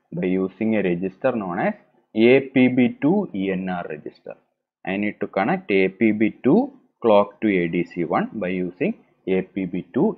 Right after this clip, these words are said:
E N R, and for the calculation of the A D C, we need to take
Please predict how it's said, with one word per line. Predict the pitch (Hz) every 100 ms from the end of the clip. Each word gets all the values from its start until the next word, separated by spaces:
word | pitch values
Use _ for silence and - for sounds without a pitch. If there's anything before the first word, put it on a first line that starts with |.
| -
E | 85
N | 73 73
R, | 101 185 _ _ -
and | 175 262 269
for | - 147 143
the | 160 185 - _ -
calculation | 120 151 156 180 170 170 170 156 _ _ _ _ _ -
of | 127 123
the | 123
A | 110 107
D | 117 107 -
C, | 180 277 _ _
we | 104 101
need | 98 92
to | 98 95 -
take | 151 - -